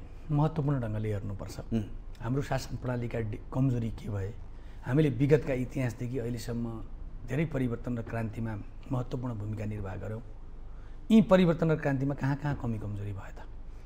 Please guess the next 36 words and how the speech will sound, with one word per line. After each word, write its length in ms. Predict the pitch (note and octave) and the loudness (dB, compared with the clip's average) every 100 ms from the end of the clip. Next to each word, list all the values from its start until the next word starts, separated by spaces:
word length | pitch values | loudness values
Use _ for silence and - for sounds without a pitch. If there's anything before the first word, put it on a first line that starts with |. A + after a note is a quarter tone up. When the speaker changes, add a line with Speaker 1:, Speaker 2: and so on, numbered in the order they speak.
| - | 2
Speaker 1:
त्यसपछि 360 | F#3+ - E3+ F3 | 4 4 2 2
आएका 200 | D3+ D3 | 4 4
शासन 340 | - D3 D3+ | 4 2 2
प्रणालीले 260 | C3+ C#3+ C3+ | 0 0 0
हामीले 180 | G#2+ B2 | 0 -2
किन 200 | E3+ C#3+ | -2 -2
टिकाउन 320 | C3 G#2+ G#2 | -2 -4 -6
सकेनौँ? 360 | G#2+ G2+ G2+ G2+ - - - - - - - | -6 -6 -6 -8 -10 -10 -10 -10 -10 -10 0
तपाईँले 240 | C3+ D3 | 2 2
अघि 120 | C3+ | 2
भन्नुभयो 380 | A#2 A2+ A#2+ C3 | 2 2 2 0
नि 60 | A2+ | -2
त, 140 | G#2+ - - - - - - - - | -6 -10 -10 -10 -10 -12 -12 -14 -10
अब 360 | A#2+ A#2+ G#2+ - | -4 -4 -4 -4
अख्तियारमा 400 | C#3 B2+ C#3+ C3 | -2 2 2 2
पार्टीकै 360 | B2+ B2+ C3 C3 | 2 0 2 0
मान्छे 300 | B2+ A#2+ B2+ | 0 0 -2
हुने, 140 | B2 | -2
अदालतमा 400 | B2+ C3 C3 B2+ | -2 0 0 0
पार्टीकै 400 | B2 B2+ C3 C3+ | -2 -2 0 2
मान्छे 300 | C3 B2+ - | 2 2 0
हुने, 220 | B2+ A#2 | -2 0
Speaker 2:
अनि 140 | C3+ C3+ - - - - - | 0 -2 -8 -10 -10 -4 4
Speaker 1:
होइन, 140 | D#3 | 8
Speaker 2:
कहाँबाट 240 | G3 G#3 | 10 10
Speaker 1:
पुलिसमा 160 | F#3 F3+ | 10 10
Speaker 2:
प्रमाण 180 | C3 B2 | 10 10
आउँछ 100 | G#2 | 8
त? 20 | |
Speaker 1:
पार्टीकै 300 | C#3+ C#3+ D3+ | 6 6 4
मान्छे 280 | C#3+ C3 C3+ | 4 2 0
हुने, 280 | A#2+ B2 C#3 - - - | 0 0 -2 -6 -12 -6
अनि 140 | C#3+ D3+ | 2 2
यो 60 | |
त 260 | C#3 C#3 B2+ | 4 2 2
एकदमै, 460 | C3 C3+ D3 G#3 | 2 6 10 12